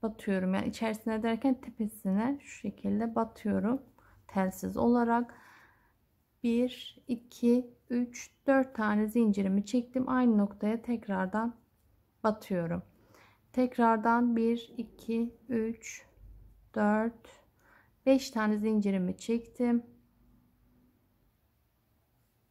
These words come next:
Bir, iki, üç, dört, beşincinin,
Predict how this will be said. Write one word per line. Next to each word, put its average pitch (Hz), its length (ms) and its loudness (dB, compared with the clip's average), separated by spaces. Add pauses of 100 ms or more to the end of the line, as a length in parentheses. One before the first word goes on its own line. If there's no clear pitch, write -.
(920)
Bir, 233 340 0
iki, 240 400 -6
üç, 240 440 -4
dört, 240 340 0
beşincinin, 233 1000 0